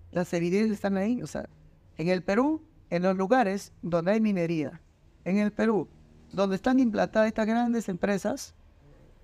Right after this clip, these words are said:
bueno, mucha gente me ha dicho que soy comunista,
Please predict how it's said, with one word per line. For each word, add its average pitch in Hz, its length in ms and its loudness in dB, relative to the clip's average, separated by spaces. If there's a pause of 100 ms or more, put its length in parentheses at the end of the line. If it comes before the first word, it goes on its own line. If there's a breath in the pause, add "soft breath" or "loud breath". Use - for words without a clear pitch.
(120)
bueno, 156 240 0
mucha 190 200 0
gente 220 280 4
me 208 60 2
ha 214 40 4
dicho 202 100 -4
que 190 120 -4
soy 180 720 -2
comunista, 208 680 2